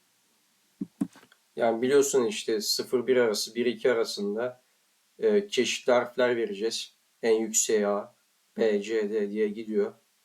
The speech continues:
Şimdi ilk yapmamız gereken şey yine öğrencinin, e, not ortalamasını almak. Bunu da yine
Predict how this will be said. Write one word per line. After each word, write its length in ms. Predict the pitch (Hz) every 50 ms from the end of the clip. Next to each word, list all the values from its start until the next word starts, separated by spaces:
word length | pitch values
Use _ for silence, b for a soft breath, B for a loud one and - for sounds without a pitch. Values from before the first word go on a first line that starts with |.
| _ _ _ _ _ _ _ _ _ _ _ _ _ _ _ _ _ _ _ _ _ _ _ _ _ _ _ _ _ _ _ _ _ _ _ _ _ _ _ _ _ _ _ _ _ _ _ _ _ _ _ _ _ _ _ _ _ _ _ _ _ _ _ _ _ _ _ _ _ _ _ _ _ _ _ _ - - - _ _ _ _ _ _ _ _ _ _ _ _
Şimdi 340 | - - - 127 123 131 127
ilk 340 | 117 117 151 165 165 - 175
yapmamız 440 | 165 156 - - 160 160 156 147
gereken 380 | 147 156 156 151 147 170 170 156
şey 260 | - - 156 139 127
yine 380 | 123 123 131 143 156 160 190 - _ _ _ _ _ _ _ _ _ _ _ _ _ _ -
öğrencinin, 800 | 127 120 123 131 139 143 139 131 127 135 139 147 147 151 - - _ _ _ _
e, 240 | 110 107 107 104 104
not 340 | 101 104 113 135 143 139 156
ortalamasını 640 | 151 139 131 - 143 139 139 143 139 - - 147 143
almak. 480 | 139 127 117 110 120 123 - - - _ _ _ _ _ _ _ _ _ _ _ _ _ _ _ _ _ _ _ _ _ _ _ _ _ _ _ _ _ _ _ _ _ -
Bunu 220 | 127 131 127 127
da 80 | 131 127
yine 440 | 123 123 127 131 131 135 135 -